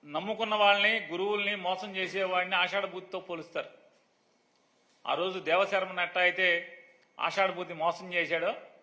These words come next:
నమ్మకంగా, ఈయన చెప్పేయన్నీ కూడా శ్రీరంగ నీతులు చెప్తూ ఉంటాడు. నిన్న మొన్న చెప్తున్నాడు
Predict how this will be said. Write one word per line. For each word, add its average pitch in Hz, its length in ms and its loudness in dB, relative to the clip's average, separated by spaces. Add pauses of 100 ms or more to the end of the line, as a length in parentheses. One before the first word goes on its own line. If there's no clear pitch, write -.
నమ్మకంగా, 165 760 -2 (3250)
ఈయన 196 140 -6
చెప్పేయన్నీ 254 640 6
కూడా 247 400 2 (460)
శ్రీరంగ 214 360 -2
నీతులు 202 280 -6
చెప్తూ 190 260 -4
ఉంటాడు. 175 300 -4 (1900)
నిన్న 165 220 -4
మొన్న 196 240 -2
చెప్తున్నాడు 180 520 0